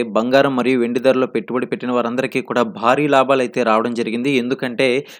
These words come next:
విపరీతంగా వెండి ధరలు అయితే పెరిగింది, మరి అదే విధంగా బంగారం ధరలు కూడా పెరిగింది. మరి ఈ రోజు ప్రస్తుతం మార్కెట్లో పసిడి మరియు వెండి ధరలు ఎంత తగ్గిందనే పూర్తి సమాచారం తెలుసుకోబోతున్నాం. మొదటిసారి కనుక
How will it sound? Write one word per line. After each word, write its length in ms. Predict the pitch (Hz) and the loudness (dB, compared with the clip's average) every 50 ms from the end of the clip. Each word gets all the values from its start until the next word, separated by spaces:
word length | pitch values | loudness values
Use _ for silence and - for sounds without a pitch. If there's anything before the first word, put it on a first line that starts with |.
| _ - | _ -4
విపరీతంగా 580 | 120 123 - 165 147 156 151 - 160 151 147 139 113 | -4 0 2 2 2 2 2 2 2 4 4 2 2
వెండి 200 | 113 120 123 123 123 | 2 0 0 4 4
ధరలు 200 | 135 131 131 123 | 4 4 4 2
అయితే 120 | 107 - - | 0 -2 -2
పెరిగింది, 400 | - 120 113 113 110 117 131 147 | -2 0 0 0 -2 -2 -2 -2
మరి 160 | 143 131 117 113 | 0 0 2 2
అదే 180 | 110 107 143 | 2 4 2
విధంగా 340 | 143 139 123 131 135 139 143 | 2 2 2 0 2 2 0
బంగారం 440 | 127 117 110 113 120 127 135 135 131 | 2 2 0 0 4 2 2 2 2
ధరలు 220 | 127 127 120 120 113 | 0 -2 -2 -2 -4
కూడా 220 | - 120 113 110 - | -4 -4 -4 -2 -4
పెరిగింది. 360 | 113 107 107 110 113 120 156 196 196 - - - _ - | -2 -2 -2 -2 2 2 2 2 2 -2 -12 -20 _ -2
మరి 180 | 131 139 143 143 | 2 4 6 6
ఈ 60 | 147 | 8
రోజు 260 | 147 156 160 156 180 | 8 6 6 6 2
ప్రస్తుతం 520 | 175 - 143 135 - - 160 160 170 156 143 127 | 0 0 0 -2 0 -2 0 2 2 0 2 0
మార్కెట్లో 560 | 113 113 123 139 - - 147 - - 151 143 135 135 143 147 _ _ - - | 0 2 0 0 0 -2 -4 -2 0 0 0 0 0 -4 -6 _ _ -2 -2
పసిడి 280 | 117 - 151 147 160 | -2 0 0 0 0
మరియు 280 | 151 143 135 139 139 135 | 0 0 0 0 0 0
వెండి 180 | 127 123 127 123 143 | 0 -2 -2 0 0
ధరలు 200 | 139 139 139 127 110 110 | 0 0 0 0 0 -2
ఎంత 140 | 110 120 - 143 - - | -4 -2 -4 -4 -2 -2
తగ్గిందనే 520 | 120 117 113 123 131 135 131 127 127 123 123 - | -4 -2 -2 -4 -2 0 0 -2 -2 -4 -4 -6
పూర్తి 240 | 131 123 - 131 - | -8 -8 -6 -6 -4
సమాచారం 460 | - 131 127 127 120 - 135 117 120 110 120 | -2 0 -2 -2 -2 -2 -4 -4 -2 -4 -4
తెలుసుకోబోతున్నాం. 760 | 113 113 - - 131 117 117 120 - - 117 117 135 170 202 202 - - - - _ - 120 | -4 -4 -4 -2 -4 -2 -2 -2 -2 -2 0 2 2 2 2 0 -8 -20 -20 -18 _ 0 2
మొదటిసారి 420 | 127 143 165 160 - 170 156 151 151 | 4 4 4 4 4 2 2 2 2
కనుక 180 | 147 143 151 | 0 -2 -4